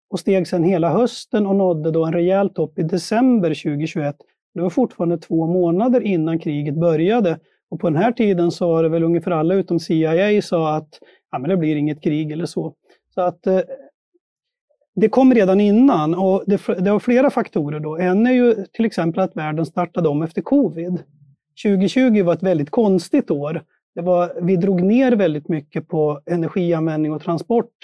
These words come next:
under det året. Men sen när världen skulle starta om igen, ja, då skulle vi bygga upp alla försörjningskedjor och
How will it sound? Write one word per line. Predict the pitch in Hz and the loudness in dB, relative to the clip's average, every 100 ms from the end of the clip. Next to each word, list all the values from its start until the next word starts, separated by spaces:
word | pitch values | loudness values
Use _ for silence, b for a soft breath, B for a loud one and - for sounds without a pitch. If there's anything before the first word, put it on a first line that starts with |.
| _ _ | _ _
under | 190 190 180 170 | 0 2 2 0
det | 170 | 2
året. | 208 285 165 180 - - _ _ _ _ _ _ _ - | 2 2 0 -6 -12 -20 _ _ _ _ _ _ _ 0
Men | 190 | 0
sen | 170 233 254 | 2 2 4
när | 233 | 4
världen | 190 175 175 | 4 2 2
skulle | 170 165 | 0 -4
starta | - 170 - 175 | -2 -4 0 2
om | 294 262 | 4 4
igen, | 165 143 139 156 160 | 2 0 -2 -2 0
ja, | 180 | -2
då | 165 | -2
skulle | 196 226 | -2 0
vi | |
bygga | 233 220 196 | 2 4 2
upp | 226 311 | 2 0
alla | 247 190 170 165 165 165 | 2 2 2 2 0 -2
försörjningskedjor | - 185 202 175 160 156 185 175 165 165 165 165 | -4 -2 0 0 0 -2 -2 0 0 0 0 2
och | 160 156 | 0 0